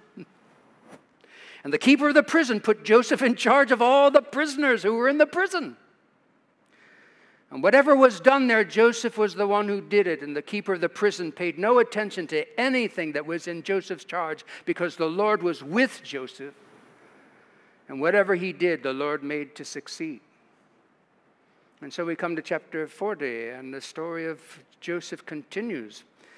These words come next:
beginning at verse one, and, and, and it says that, "And some time after this, the cupbearer of the king of Egypt," that is Pharaoh,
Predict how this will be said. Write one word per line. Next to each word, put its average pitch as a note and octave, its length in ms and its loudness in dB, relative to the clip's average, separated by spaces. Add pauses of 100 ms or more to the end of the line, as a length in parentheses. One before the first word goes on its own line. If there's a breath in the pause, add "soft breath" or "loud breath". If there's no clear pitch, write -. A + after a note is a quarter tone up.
(220 soft breath)
beginning E3 320 -6
at D3 100 -8
verse E3 300 -6
one, D#3+ 360 -4
and, A#2+ 200 -16 (400 loud breath)
and, B2+ 300 -14
and C#3+ 340 -10 (760 loud breath)
it C#3 120 -16
says E3 320 -6
that, C#3+ 200 -8
"And C#3 180 -12
some E3+ 260 -6
time E3 300 -4
after E3 300 -4
this, F3+ 320 -4
the - 120 -8
cupbearer C#3+ 800 0
of B2+ 120 -6
the C3+ 80 -6
king D#3 500 0 (140)
of E3 160 -2
Egypt," D3+ 380 0
that F#3+ 140 4
is F3+ 120 -2
Pharaoh, C4+ 500 2